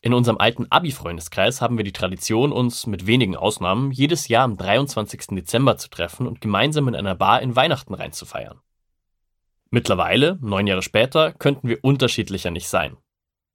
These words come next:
Versteh mich nicht falsch, ich freue mich jedes Jahr riesig auf dieses Treffen, wir haben jedes Mal eine richtig gute Zeit. Aber da sitzen dann ein angehender Arzt, ein B W Ler, eine Sexualpädagogin, eine Künstlerin, ein Influencer und ein Jurist an einem Tisch.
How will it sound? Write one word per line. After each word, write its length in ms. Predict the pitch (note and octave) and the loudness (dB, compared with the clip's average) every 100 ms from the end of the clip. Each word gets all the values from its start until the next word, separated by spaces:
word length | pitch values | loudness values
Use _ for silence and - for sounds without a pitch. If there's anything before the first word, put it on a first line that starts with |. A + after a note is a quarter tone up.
| _ _ _ _ _ _ _ _ - | _ _ _ _ _ _ _ _ -6
Versteh 280 | - B2 C3 | 0 4 4
mich 120 | B2+ | 4
nicht 140 | G#2+ - | 2 4
falsch, 460 | C#3 G2 - - - | 4 4 -6 -12 -10
ich 160 | - | -4
freue 160 | B2+ A#2 | 2 4
mich 180 | A#2 - | 4 0
jedes 280 | C#3+ C#3 | 0 0
Jahr 140 | A2+ G#2 | -2 -2
riesig 420 | G#2 D3 C3 G#2+ | 0 2 2 0
auf 120 | F#2 | -4
dieses 260 | G2+ F#2 - | -6 -8 -4
Treffen, 440 | - G#2 - - | -2 -2 -4 -8
wir 80 | F#2 | -2
haben 160 | F#2 F#2 | -2 0
jedes 280 | A2+ A#2+ | 0 0
Mal 100 | G2 | 0
eine 180 | E2+ F#2 | -2 -2
richtig 300 | G#2 - - | -4 -4 -12
gute 220 | - - | -14 -14
Zeit. 340 | - A2 - - _ _ _ _ _ _ _ _ - - _ _ - | 2 2 2 -8 _ _ _ _ _ _ _ _ -20 -20 _ _ -2
Aber 140 | G#2+ A2+ | 2 4
da 80 | |
sitzen 300 | A#2 D#3 - | 4 2 2
dann 140 | C3 G#2 | 2 2
ein 100 | G2+ | 2
angehender 460 | A2+ A#2+ G2+ F#2+ | 2 2 2 2
Arzt, 400 | G2 C3 D3+ - | 4 4 2 -6
ein 100 | F#2 | -8
B 120 | F#2+ F2+ | -6 -4
W 80 | |
Ler, 260 | - C3 C3 | 2 4 6
eine 200 | G2+ G2 | 4 0
Sexualpädagogin, 1160 | - - - F2+ C#3 D#3 F#2+ F2+ F#2 G2+ B2+ | -6 -6 -2 2 2 2 -6 -6 -4 -2 -2
eine 180 | C3 G2 | 0 -4
Künstlerin, 640 | - D3 F3+ - F2+ F#2 A2+ | 0 2 0 -4 -4 -2 -2
ein 120 | G2+ | -2
Influencer 640 | C#3+ D3 - F#2+ G#2+ C3 | -2 -2 0 -2 0 -2
und 100 | G2+ | 0
ein 120 | G#2 G2 | 0 -2
Jurist 380 | G#2+ C#3 C3+ | 2 0 0
an 80 | A2 | -2
einem 180 | F#2 F#2+ | -2 0
Tisch. 360 | - - - | 0 0 -2